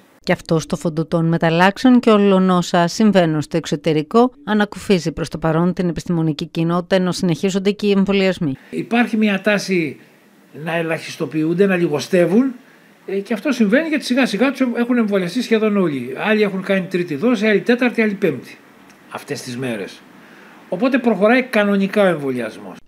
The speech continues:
Speaker 1: Παράλληλα σε εξέλιξη, λόγω της έξαρσης, είναι και ο εμβολιασμός κατά της γρίπης, με τους ειδικούς να εφιστούν σε όλους την προσοχή, εστιάζοντας την τήρηση των κανόνων υγιεινής.
Speaker 2: Το πιο σημαντικό από όλα είναι ότι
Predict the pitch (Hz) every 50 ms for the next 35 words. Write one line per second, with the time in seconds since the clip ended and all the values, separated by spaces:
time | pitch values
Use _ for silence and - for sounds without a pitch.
0 | _ - 175 165 170 170 160 165 165 160 156 151 - - 156 143 - - - 170
1 | 170 185 190 185 - - 214 202 196 185 175 190 185 - 220 202 - 247 240 233
2 | - 240 226 202 220 220 - - 214 208 202 - - 220 220 220 214 214 196 196
3 | 175 170 165 156 147 165 165 160 165 180 196 - - - 196 185 - 196 180 175
4 | - 180 170 170 165 156 160 147 170 175 175 165 143 - - 156 143 135 151 156
5 | 156 147 - 156 151 - - 156 147 151 147 - 170 180 170 180 196 190 175 160
6 | 156 156 147 - - - - 190 170 - - - 180 175 185 190 180 156 147 151
7 | 143 - - 170 160 156 - 156 147 - 156 135 - - 202 208 208 - - -
8 | - - 202 196 - - 208 190 185 180 170 180 185 180 185 170 - - 208 180
9 | 175 185 185 180 175 165 - 175 - 185 180 165 180 170 175 175 175 170 170 170
10 | 165 151 160 160 151 143 139 135 135 - - - - _ _ - - 180 - 240
11 | 277 254 254 262 254 226 233 233 233 226 208 202 202 196 196 202 214 214 226 247
12 | 254 247 233 233 - 220 208 196 190 185 165 156 -